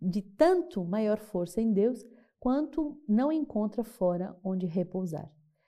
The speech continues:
Fixa toda a sua esperança no Criador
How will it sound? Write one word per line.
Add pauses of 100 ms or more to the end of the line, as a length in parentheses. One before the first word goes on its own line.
(260)
Fixa
toda
a
sua
esperança
no
Criador